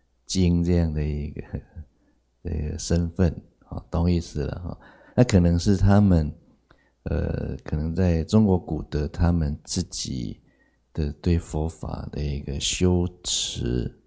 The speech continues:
哦，然后呢，或是在修持过程，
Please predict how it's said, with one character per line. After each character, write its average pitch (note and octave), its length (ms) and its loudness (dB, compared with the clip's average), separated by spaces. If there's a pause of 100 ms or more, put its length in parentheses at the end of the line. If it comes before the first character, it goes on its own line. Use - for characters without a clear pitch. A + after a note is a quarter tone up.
(160)
哦， - 260 -6 (1080)
然 D#2 320 0
后 E2+ 200 2
呢， C2+ 260 -6 (380)
或 F2+ 120 4
是 F2 300 2 (320)
在 G2 160 4
修 G#2 180 2
持 F2+ 160 2
过 F2+ 200 0
程， E2 400 0